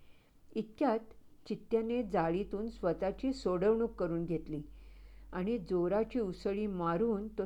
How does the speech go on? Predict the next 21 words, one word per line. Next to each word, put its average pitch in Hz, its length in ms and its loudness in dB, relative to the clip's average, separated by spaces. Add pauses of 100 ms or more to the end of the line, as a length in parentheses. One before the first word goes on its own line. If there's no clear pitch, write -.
(120)
थेट 202 300 0
व्यंकन्नाच्या 170 800 -2 (100)
खांद्यावर 180 520 4
येऊन 165 240 0
बसला. 151 360 -8 (720)
अरे 160 280 0
बाप 165 640 -4
रे! 170 440 0 (640)
व्यंकन्ना 196 480 -2
चकित 220 440 0 (100)
झाला. 202 300 4 (640)
त्याला 240 200 2
काहीच 254 540 0
कळेनसे 269 560 2
झाले. 208 320 0 (600)
भीतीने 220 500 0
भयभीत 185 480 0 (100)
होऊन 220 300 0
चित्त्यापुढे 214 800 2
लोळण 185 360 2
घेत 190 280 4